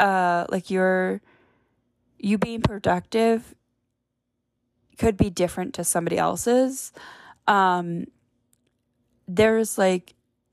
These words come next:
this show I was watching, uh, Kristen Bell's in it. Um,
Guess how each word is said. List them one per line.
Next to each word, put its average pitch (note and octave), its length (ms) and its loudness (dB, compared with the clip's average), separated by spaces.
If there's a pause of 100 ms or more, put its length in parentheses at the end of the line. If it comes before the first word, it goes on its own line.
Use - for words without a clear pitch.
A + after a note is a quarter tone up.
(160)
this G3+ 200 4
show F3+ 360 2
I E3+ 120 2
was E3+ 120 -4
watching, E3 600 -4 (120)
uh, E3 440 -2
Kristen - 420 -10
Bell's D#3+ 300 -4
in D#3+ 100 -8
it. D#3+ 260 -6 (200)
Um, D#3+ 560 -2